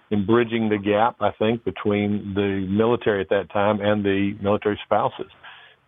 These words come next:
Um, but, you know, the, the challenge we're gonna have now is we've also got some other streets and, and shopping centers and, and things named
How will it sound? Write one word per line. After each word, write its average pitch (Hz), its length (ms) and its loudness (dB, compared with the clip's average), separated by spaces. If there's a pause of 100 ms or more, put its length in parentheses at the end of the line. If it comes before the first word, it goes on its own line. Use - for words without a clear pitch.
Um, 95 640 -2
but, 123 240 0
you 131 420 -8
know, 123 120 2
the, 107 260 -4
the 110 200 -4
challenge 139 360 0
we're 117 160 2
gonna 120 180 0
have 110 220 2
now 107 340 2
is 101 140 -2
we've 101 200 0
also 107 320 2
got 101 320 -2
some 98 140 -4
other 101 320 2 (480)
streets 120 440 0
and, 95 300 -6
and 92 240 -2
shopping 110 400 0
centers 113 420 0
and, 90 260 -2
and 92 260 -6
things 107 340 2
named 104 460 0